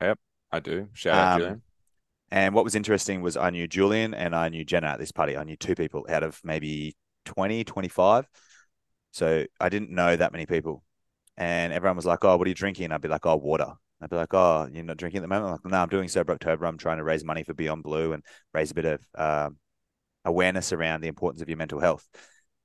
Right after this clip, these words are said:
Speaker 2: And I was in a, it mu-, it was a nice group of people because no one, like, sort of peer pressured it. In fact, a few people said, "If you stick this through,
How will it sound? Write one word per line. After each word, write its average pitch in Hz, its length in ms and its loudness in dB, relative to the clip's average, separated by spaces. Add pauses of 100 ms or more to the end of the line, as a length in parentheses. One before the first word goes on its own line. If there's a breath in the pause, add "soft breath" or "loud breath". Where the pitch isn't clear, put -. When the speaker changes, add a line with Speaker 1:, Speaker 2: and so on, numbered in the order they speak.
Speaker 2:
And 101 320 2 (760)
I 98 80 6
was 104 140 4
in 120 100 2
a, 95 280 4 (400)
it 92 200 0
mu-, 110 280 0
it - 60 -6
was 101 160 0
a 101 160 4
nice 104 500 2 (120)
group 95 260 0
of 90 140 -8
people 87 280 -2
because 82 300 -8
no 95 140 4
one, 85 260 0
like, 80 200 -2 (100)
sort 90 160 -2
of 76 80 -4
peer 85 160 -4
pressured 80 320 -6
it. 80 120 -2
In 87 100 -16
fact, 87 260 0
a 85 40 -8
few 98 160 -6
people 90 200 0
said, 85 160 -2
"If 80 120 -10
you 98 80 -6
stick - 280 -6
this - 220 -8
through, 85 420 0